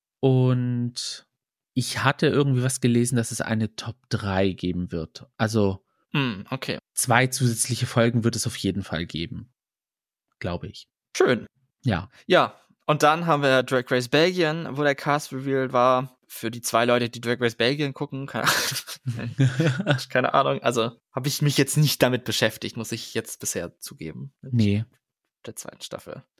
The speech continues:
Speaker 1: Aber sie hatten die schönste Promo seit sehr langem.
Speaker 2: Ja, das fand ich auch. Das hat mich auch
Speaker 1: Ja.
Speaker 2: wirklich dann interessiert. So dieser Promo in dem Gewächshaus mäßig.
Speaker 1: Ja, dieses Gewächshaus-Tümpel, Seerosen-Geschichte, das, das,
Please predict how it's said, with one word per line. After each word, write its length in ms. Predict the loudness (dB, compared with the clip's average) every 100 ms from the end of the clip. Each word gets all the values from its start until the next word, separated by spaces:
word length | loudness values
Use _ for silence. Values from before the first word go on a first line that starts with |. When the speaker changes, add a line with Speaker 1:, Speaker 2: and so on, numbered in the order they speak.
| _ -4
Speaker 1:
Aber 180 | 0 2
sie 200 | 2 2
hatten 500 | 2 0 -4 -2 -2
die 100 | -2
schönste 460 | 2 2 0 -2 -6
Promo 480 | 0 2 2 0 0
seit 380 | 2 0 0
sehr 300 | -2 0 2
langem. 440 | 0 -2 -4 -6 -10 _ _ _
Speaker 2:
Ja, 440 | -4 2 2 2 0
das 300 | 2 2 2
fand 220 | -2 -2
ich 140 | -2 0
auch. 220 | 0 2
Das 200 | 0 0
hat 160 | -4 -2
mich 120 | 0
auch 20 |
Speaker 1:
Ja. 140 | 0 -2
Speaker 2:
wirklich 280 | -4 0
dann 220 | 0 2 0
interessiert. 800 | -2 -2 -2 -4 0 2 2 -2
So 140 | -6
dieser 240 | 0 -2
Promo 500 | -2 0 0 4 4
in 160 | 4 0
dem 100 | -4
Gewächshaus 800 | -2 -2 0 2 2 2 -6 -6
mäßig. 560 | -4 -2 -2 -4 -16 _ 2
Speaker 1:
Ja, 220 | 2 0 -10 -6
dieses 300 | -2 -2 0
Gewächshaus-Tümpel, 1600 | 0 0 -2 -2 -2 -4 -2 -2 0 0 0 2 0 -2 -6 -10 _ _ -6
Seerosen-Geschichte, 1900 | 2 2 2 2 2 2 0 -2 -2 -6 -10 _ -4 0 -2 -2 -2 -2 -4
das, 320 | -2 -2 -6
das, 260 | -4 -2